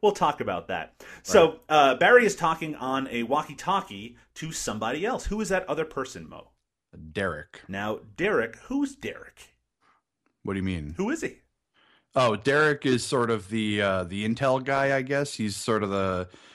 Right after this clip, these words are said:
Speaker 2: uh, he's keeping, uh, an eye on, on everything, uh, the, kinda watching Barry's back.
Speaker 1: Exactly. And
Speaker 2: Yeah.
Speaker 1: the other notable thing about Derek is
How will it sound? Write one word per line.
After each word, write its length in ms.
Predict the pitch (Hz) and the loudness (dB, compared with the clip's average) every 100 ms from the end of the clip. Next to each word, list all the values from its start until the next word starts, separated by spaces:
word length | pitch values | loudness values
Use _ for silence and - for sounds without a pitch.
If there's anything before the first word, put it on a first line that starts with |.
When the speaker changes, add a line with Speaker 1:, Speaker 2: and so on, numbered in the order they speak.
| - _ | -20 _
Speaker 2:
uh, 240 | 104 92 90 | 2 2 2
he's 240 | 117 113 | 0 -2
keeping, 720 | - 120 113 107 104 101 95 | 0 0 2 0 0 -2 -4
uh, 220 | 92 95 90 | -2 -2 -2
an 260 | 101 98 92 | -2 -2 0
eye 400 | 101 107 104 104 | 2 4 2 0
on, 280 | 98 101 95 | 0 -2 -4
on 220 | 98 101 | -4 -2
everything, 680 | 95 101 92 101 101 98 90 - | -2 -4 -4 -4 -2 -4 -8 -6
uh, 220 | 104 95 87 - | -2 -2 -2 -6
the, 220 | 110 95 95 | -8 -8 -8
kinda 220 | - 101 | -2 0
watching 460 | 98 98 - 95 90 | 2 0 0 -6 -4
Barry's 580 | 98 90 90 87 85 - _ | -2 -2 -4 -6 -10 -14 _
back. 380 | - 80 - - | -10 -10 -10 -10
Speaker 1:
Exactly. 640 | 135 120 123 117 - 95 - | -6 -4 -4 -4 -6 -12 -8
And 400 | 143 175 117 110 | -2 0 0 -2
Speaker 2:
Yeah. 60 | - - | -6 -6
Speaker 1:
the 180 | 135 135 | 0 2
other 180 | 240 | 4
notable 300 | 233 131 110 | 4 4 2
thing 220 | 101 117 107 | -4 -6 -6
about 260 | 95 92 | -6 -6
Derek 400 | 101 104 117 120 - | -4 -2 -2 -4 -14
is 680 | 95 95 127 277 311 - | -8 0 2 2 0 -10